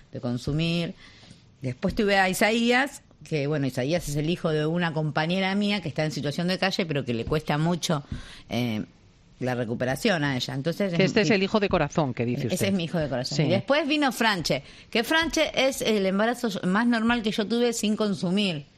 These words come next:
Speaker 2: Ujú.
Speaker 1: O sea, fue el único embarazo que yo tuve, ¿no?
Speaker 2: Sí,
Speaker 1: Que
Speaker 2: sí,
Speaker 1: fue
Speaker 2: sí,
Speaker 1: que
Speaker 2: sí.
Speaker 1: fue, que lo viví, real.
Speaker 2: Hmm.
Speaker 1: ¿No? Que viví cada momento, cada malestar, todo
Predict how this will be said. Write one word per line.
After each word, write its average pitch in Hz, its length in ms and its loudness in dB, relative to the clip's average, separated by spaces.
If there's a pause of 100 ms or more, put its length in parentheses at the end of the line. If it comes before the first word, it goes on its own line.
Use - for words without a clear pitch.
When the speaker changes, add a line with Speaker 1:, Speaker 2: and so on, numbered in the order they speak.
(220)
Speaker 2:
Ujú. 160 360 -2
Speaker 1:
O 180 40 0
sea, 175 160 0
fue 220 160 0
el 240 80 0
único 247 240 0
embarazo 196 440 0
que 147 140 -2
yo 185 240 -2
tuve, 165 840 0 (280)
¿no? 208 300 -2 (220)
Speaker 2:
Sí, 214 120 2
Speaker 1:
Que 208 60 2
Speaker 2:
sí, 208 120 2
Speaker 1:
fue 220 100 4
Speaker 2:
sí, 208 60 -2
Speaker 1:
que 196 140 4
Speaker 2:
sí. 170 120 0
Speaker 1:
fue, 196 640 2
que 165 80 0
lo 165 120 0
viví, 202 500 0 (440)
real. 180 540 0 (280)
Speaker 2:
Hmm. 156 240 0 (420)
Speaker 1:
¿No? 220 420 -2
Que 170 100 -4
viví 170 280 0
cada 190 200 0
momento, 185 800 0 (720)
cada 170 180 0
malestar, 160 760 -2
todo 143 480 -2